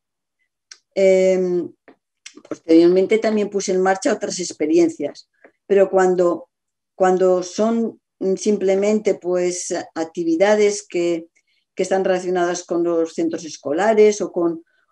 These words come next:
o con colectivos donde no supone,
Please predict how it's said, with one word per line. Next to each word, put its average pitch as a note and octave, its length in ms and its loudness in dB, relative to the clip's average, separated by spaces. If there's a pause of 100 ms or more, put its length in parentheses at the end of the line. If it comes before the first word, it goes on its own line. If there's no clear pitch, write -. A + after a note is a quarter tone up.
(140)
o F#3 140 0
con F3+ 200 2
colectivos F#3+ 840 0 (300)
donde F#3 320 2
no F#3 160 0
supone, A3 760 -2